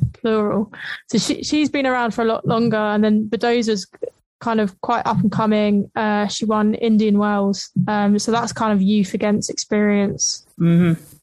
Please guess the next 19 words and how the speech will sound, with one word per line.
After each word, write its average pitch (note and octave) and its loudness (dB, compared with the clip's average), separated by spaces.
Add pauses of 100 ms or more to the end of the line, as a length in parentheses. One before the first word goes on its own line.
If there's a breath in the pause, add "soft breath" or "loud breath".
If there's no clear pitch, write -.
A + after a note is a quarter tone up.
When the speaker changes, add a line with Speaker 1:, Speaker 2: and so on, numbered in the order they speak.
Speaker 1:
Um, G3+ 2
so - 0
I, B3 0
you - -4
know C4 0
what, A#3+ 0
I'm A3 2
gonna A#3 0
say A3 -2
I - -2
can't A3 -2
call B3 0
it A3+ -4
'cause A#3+ 0
it's A#3 0
just B3+ -2 (120)
such B3+ -4
a B3+ -2
mix, - -4